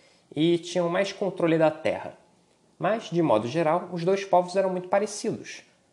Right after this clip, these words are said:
Como eu disse, eles falam a mesma língua, o Kinyarwanda,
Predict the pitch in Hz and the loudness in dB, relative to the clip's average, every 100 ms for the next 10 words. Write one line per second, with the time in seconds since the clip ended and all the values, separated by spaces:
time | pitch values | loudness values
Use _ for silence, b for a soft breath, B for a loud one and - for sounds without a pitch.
0 | _ _ 104 107 104 107 131 - 135 127 | _ _ -2 0 0 -2 -4 -6 -4 -4
1 | - 143 135 139 135 160 185 175 131 104 | 0 2 4 2 0 0 2 2 0 -4
2 | - - 110 107 131 151 98 92 | -6 -8 -6 -4 -2 -2 -2 -8